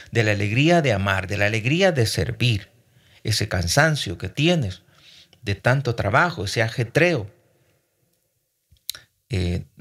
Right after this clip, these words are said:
pues tiene un resultado. Y pregúntate si ese resultado que tienes realmente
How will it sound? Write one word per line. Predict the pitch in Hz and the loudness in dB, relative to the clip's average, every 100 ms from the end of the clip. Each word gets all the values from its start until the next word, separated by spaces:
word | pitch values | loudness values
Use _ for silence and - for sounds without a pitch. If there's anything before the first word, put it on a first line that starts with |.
| - - - - | -20 -20 -18 -6
pues | 98 - | -6 0
tiene | 123 139 | 2 4
un | 131 123 | 4 4
resultado. | 113 107 101 156 180 120 - - _ _ _ _ _ _ | 2 -2 0 2 2 0 -4 -12 _ _ _ _ _ _
Y | 110 110 104 85 - | -4 -2 -2 -4 -6
pregúntate | - 101 107 170 160 92 - | -2 0 2 2 2 -2 -2
si | 87 - 107 | -2 2 2
ese | 104 117 131 | 4 2 0
resultado | 147 147 139 151 139 135 | 0 -2 0 2 2 -2
que | 147 | -4
tienes | 147 139 147 185 | 0 0 0 -2
realmente | 131 107 98 101 101 127 | 0 0 2 0 2 0